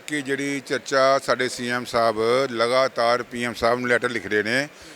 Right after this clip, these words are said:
ਕਿ ਅਸੀਂ ਇਹ ਮੁਸੀਬਤ ਵਾਸਤੇ ਜਿਹੜਾ ਹੈਗਾ, ਪੰਜਾਬ ਜਿਹੜੀ ਮੁਸੀਬਤ ਆਈ ਹੈ, ਹੜ੍ਹ ਆਏ ਨੇ, ਉਹਨਾਂ ਉੱਪਰ ਚਰਚਾ ਕਰਨਾ ਚਾਹੁੰਦੇ ਹੈਗੇ ਹਾਂ। ਪਰ ਦੁੱਖ ਦੀ ਗੱਲ ਹੈ ਕਿ ਪੀ ਐਮ ਸਾਹਿਬ ਉਹਨਾਂ ਨੂੰ ਟਾਈਮ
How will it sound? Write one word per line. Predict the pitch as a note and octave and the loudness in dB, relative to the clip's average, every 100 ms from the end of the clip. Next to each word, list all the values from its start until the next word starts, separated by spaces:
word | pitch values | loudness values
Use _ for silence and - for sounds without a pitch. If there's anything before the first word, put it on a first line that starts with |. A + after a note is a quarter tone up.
| - | -10
ਕਿ | E3 D#3+ | -4 -4
ਅਸੀਂ | D3+ D#3+ D#3 | -2 0 0
ਇਹ | D3 | 0
ਮੁਸੀਬਤ | C#3 B2 B2+ B2 C3 B2+ | -6 -8 -6 -4 -4 0
ਵਾਸਤੇ | B2+ A#2 C3 | 0 0 -2
ਜਿਹੜਾ | B2+ B2+ | 0 2
ਹੈਗਾ, | A2 G#2+ A#2+ | 2 2 2
ਪੰਜਾਬ | B2 B2 B2 A#2+ | 0 0 0 2
ਜਿਹੜੀ | C3 | -2
ਮੁਸੀਬਤ | C3 A2 A#2 A#2 A2+ | -4 -6 -6 -4 0
ਆਈ | A2 A2+ C3 | 0 0 0
ਹੈ, | A2+ | 2
ਹੜ੍ਹ | A#2 | 2
ਆਏ | A2+ G#2+ | 2 0
ਨੇ, | C3+ D3+ - - - | 0 -4 -8 -20 -12
ਉਹਨਾਂ | F3+ F#3+ | -2 0
ਉੱਪਰ | D#3+ E3 | 0 0
ਚਰਚਾ | D3+ D3+ A#2+ C#3+ | -2 -2 0 0
ਕਰਨਾ | C3+ B2+ B2 | 2 2 0
ਚਾਹੁੰਦੇ | A#2+ D3+ D3+ C3+ | 2 4 4 2
ਹੈਗੇ | G2+ F#2+ | -2 -6
ਹਾਂ। | E2+ - - - | -12 -18 -10 -4
ਪਰ | D3+ | 0
ਦੁੱਖ | G3 G3 | 0 0
ਦੀ | G3+ E3+ | 0 4
ਗੱਲ | D#3+ | 4
ਹੈ | D#3+ | 4
ਕਿ | D#3+ E3+ | 2 -2
ਪੀ | D#3+ D3+ | -4 -6
ਐਮ | D3+ | -2
ਸਾਹਿਬ | D3 D3 | 0 0
ਉਹਨਾਂ | D3 D3 | 0 -4
ਨੂੰ | C3+ | 0
ਟਾਈਮ | B2 B2 C#3+ G3 | 4 4 2 -4